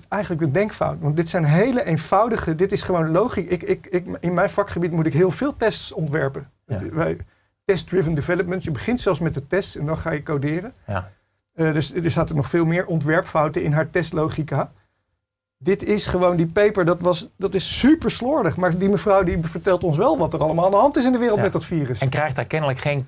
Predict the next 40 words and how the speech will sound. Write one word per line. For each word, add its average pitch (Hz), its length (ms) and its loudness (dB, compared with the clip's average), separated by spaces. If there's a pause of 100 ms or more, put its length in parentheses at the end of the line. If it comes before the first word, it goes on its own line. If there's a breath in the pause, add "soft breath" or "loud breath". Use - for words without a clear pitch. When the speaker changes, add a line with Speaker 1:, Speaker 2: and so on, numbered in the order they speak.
Speaker 2:
feedback 151 640 -2
of 127 120 -2
kritiek - 380 -4
op. - 240 -6
Speaker 1:
Nou, 131 260 -2
ik 143 100 -4
denk 160 160 0
dat 147 140 -6
het - 120 -18
niet 147 160 -4
kan, 208 220 -2
want 147 140 -6
dan 127 120 -4
zie - 140 -4
je 156 100 -2
aan 139 100 0
Merel, 151 460 0
dat 135 120 -2
is 127 100 -2
nog 135 140 -2
bescheiden 165 400 0
wat 214 140 0
er 165 60 -2
gebeurt. 135 360 -2
Maar 135 300 0
als 139 160 -4
je 147 80 -2
verhalen 139 380 -2
over 131 180 -2
hiv, 160 280 0
over 131 200 -4
Peter 139 340 0
Duisberg 180 460 2
en 147 100 -4
de 143 60 0
mensen 143 280 -2
die 143 80 -2
daar 135 120 -2
tegen 143 260 -2
ingingen. 143 440 -2